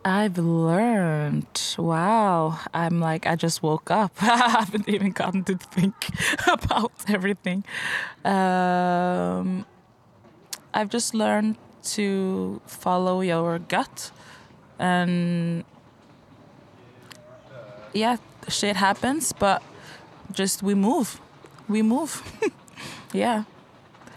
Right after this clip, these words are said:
Just keep pushing. Everything can go as planned. I'm, like, really organized, but, like,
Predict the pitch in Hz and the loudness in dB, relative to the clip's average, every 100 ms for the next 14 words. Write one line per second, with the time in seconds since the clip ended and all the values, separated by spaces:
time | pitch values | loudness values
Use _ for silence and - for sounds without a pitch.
0 | 302 - - 196 - - - - - - | -14 -16 -8 -6 -6 -10 -16 -20 -20 -10
1 | 208 196 247 247 226 220 - - - 208 | -8 -4 -4 -2 -2 -2 -6 -20 -4 -2
2 | 214 214 208 - 190 190 190 185 - - | 0 0 -2 0 0 0 0 0 -2 -2
3 | 185 208 196 185 180 175 180 190 - 185 | 0 2 0 0 0 -2 -4 -4 -2 -4
4 | 185 190 214 285 - 214 208 202 - | -2 2 2 0 -4 -2 0 0 -4